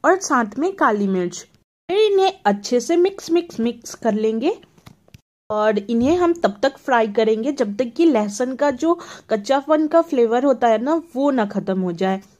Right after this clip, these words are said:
और यहाँ पे सब अच्छे से फ्राई हो गए हैं। तब अब हम इसमें डालेंगे हल्दी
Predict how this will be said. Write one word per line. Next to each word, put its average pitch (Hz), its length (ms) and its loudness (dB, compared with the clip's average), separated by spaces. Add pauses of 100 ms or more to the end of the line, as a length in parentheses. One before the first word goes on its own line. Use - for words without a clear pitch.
(540)
और 208 120 0
यहाँ 233 280 2
पे 370 340 2
सब 233 340 -2
अच्छे 214 300 0
से 285 140 -2
फ्राई 202 400 0
हो 220 120 4
गए 220 140 2
हैं। 262 180 0 (340)
तब 190 300 0
अब 320 200 2
हम 359 320 2 (100)
इसमें 226 420 0
डालेंगे 196 540 2 (600)
हल्दी 208 340 0